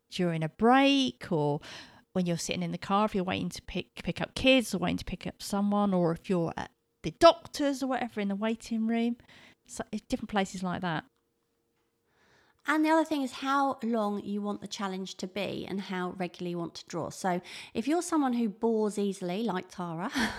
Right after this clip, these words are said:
Speaker 2: <laughs> then a long challenge or one that focuses on a specific se-, subject or medium probably isn't for you. So you would start with perhaps a thirty-day challenge instead, and one that gives you free rein to draw in any subject you like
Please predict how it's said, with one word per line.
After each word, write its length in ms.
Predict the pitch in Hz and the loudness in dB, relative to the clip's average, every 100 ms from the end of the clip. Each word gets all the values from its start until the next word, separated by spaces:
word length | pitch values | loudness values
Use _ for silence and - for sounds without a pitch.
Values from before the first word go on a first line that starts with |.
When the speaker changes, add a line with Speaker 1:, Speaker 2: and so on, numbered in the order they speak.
| 208 - | -10 -10
Speaker 2:
<laughs> 420 | 269 - - - | -12 -10 -4 0
then 300 | 220 247 233 | 4 4 4
a 60 | |
long 420 | 226 247 285 294 247 | 2 2 4 4 2
challenge 460 | 240 185 196 190 | 0 0 0 -2
or 100 | 196 | -2
one 180 | 196 196 | -2 -2
that 100 | 196 | -4
focuses 560 | - 214 214 - 196 196 | -2 -2 -2 -6 -8 -4
on 120 | 190 | -4
a 60 | 185 | -6
specific 540 | - 196 - 208 - | -10 -14 -12 -12 -12
se-, 260 | - 196 - 196 | -8 -8 -8 -10
subject 460 | - 202 - - | -8 -8 -10 -10
or 140 | 190 190 | -8 -6
medium 500 | 220 233 196 190 - | -4 -6 -8 -10 -12
probably 320 | - - 202 - | -8 -6 -6 -8
isn't 240 | - - | -12 -12
for 80 | 214 | -10
you. 380 | 262 277 - 202 - - - - | -6 -4 -6 -10 -16 -18 -20 -20
So 460 | - 131 233 233 233 | -8 -2 0 0 -4
you 380 | - 233 233 226 | -6 -4 -4 -6
would 340 | 220 220 214 - | -6 -6 -8 -12
start 460 | - - 269 - | -10 -8 -6 -6
with 240 | 214 208 - | -6 -8 -8
perhaps 320 | - - - | -10 -10 -12
a 60 | 208 | -12
thirty-day 760 | - 226 208 - 180 170 165 | -6 -4 -2 -4 -8 -8 -8
challenge 460 | - 175 165 165 175 | -8 -8 -8 -8 -10
instead, 400 | 170 - 170 196 | -12 -8 -6 -2
and 100 | 226 | 0
one 120 | 285 | -2
that 120 | - | -2
gives 300 | 311 269 - | -4 -4 -4
you 200 | 262 247 | -2 -4
free 320 | - - 349 | -6 -2 0
rein 280 | 233 208 190 | 2 2 2
to 100 | 202 | -2
draw 200 | 208 214 | -4 -2
in 100 | 220 | 0
any 220 | 285 294 | 2 2
subject 380 | 254 226 202 - | 2 -4 -4 -8
you 140 | 196 | -6
like 400 | 196 180 175 - | -6 -4 -6 -8